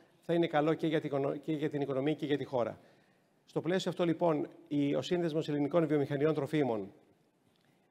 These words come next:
έχει σαν προτεραιότητες όλα αυτά τα κριτήρια του E S G που αναπτύσσουν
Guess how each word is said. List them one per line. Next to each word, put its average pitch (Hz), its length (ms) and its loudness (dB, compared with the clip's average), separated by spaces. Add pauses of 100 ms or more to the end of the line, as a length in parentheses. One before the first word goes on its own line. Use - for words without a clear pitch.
(240)
έχει 165 260 0
σαν 165 180 0
προτεραιότητες 151 880 0 (420)
όλα 170 220 6
αυτά 165 160 0
τα 160 100 -2
κριτήρια 143 520 0
του 151 140 -4
E 147 180 2
S - 80 -10
G 151 100 0
που 143 100 -2
αναπτύσσουν 131 640 -2